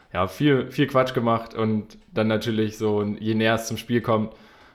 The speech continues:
ähm, wird dann natürlich begonnen, nochmal einig-, äh, einige Sachen durchzusprechen und, ähm,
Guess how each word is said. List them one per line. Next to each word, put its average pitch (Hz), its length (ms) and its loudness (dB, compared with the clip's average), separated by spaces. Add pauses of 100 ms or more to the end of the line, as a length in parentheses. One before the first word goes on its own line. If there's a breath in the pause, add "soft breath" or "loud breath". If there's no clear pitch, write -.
(160 loud breath)
ähm, 98 640 -2 (600 soft breath)
wird 104 160 -2
dann 101 80 0
natürlich 101 360 -6
begonnen, 101 360 0
nochmal 101 460 0
einig-, 101 340 0 (120)
äh, - 40 -4
einige 98 460 -2
Sachen 101 200 -2
durchzusprechen 101 800 -6 (760 soft breath)
und, 95 720 -4
ähm, 92 540 -8